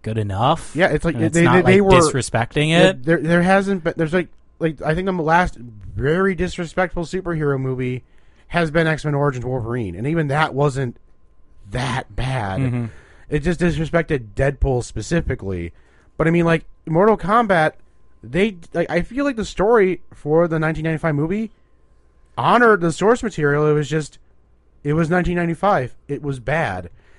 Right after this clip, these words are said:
Speaker 2: I think that it's a simple enough story that if they put their backs into it, could be a good movie.
Speaker 1: Mm-hmm.
Speaker 2: And if they did more Mortal Kombat movies, like Mortal Kombat two can be Mortal Kombat two the game.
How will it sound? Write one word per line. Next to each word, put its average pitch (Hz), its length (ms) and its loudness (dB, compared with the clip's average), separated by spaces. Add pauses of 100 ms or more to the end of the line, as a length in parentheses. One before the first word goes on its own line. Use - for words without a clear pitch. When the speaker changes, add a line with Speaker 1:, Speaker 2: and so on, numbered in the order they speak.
(260)
Speaker 2:
I 185 180 6
think 240 240 0
that 202 240 0
it's 160 160 -4
a 156 80 0
simple 170 440 0
enough 156 280 2
story 156 380 2
that 123 220 -2 (460)
if 185 300 2
they 190 180 4
put 180 320 2
their 143 180 2
backs 107 440 -6
into 185 320 -2
it, 202 140 -2 (120)
could 156 160 -2
be 160 140 -2
a 147 60 0
good 139 220 -2
movie. 131 440 0
Speaker 1:
Mm-hmm. 135 340 -2 (260)
Speaker 2:
And 147 140 2
if 156 80 2
they 151 140 0
did 151 160 0
more 135 340 2
Mortal 160 260 4
Kombat 175 420 0
movies, 190 360 0
like 127 140 -4
Mortal 131 180 0
Kombat 156 400 0
two 185 280 0
can 107 200 -8
be 139 340 -6 (160)
Mortal 95 440 -4
Kombat 143 340 -2
two 156 100 -6
the 156 100 -2
game. 151 380 -2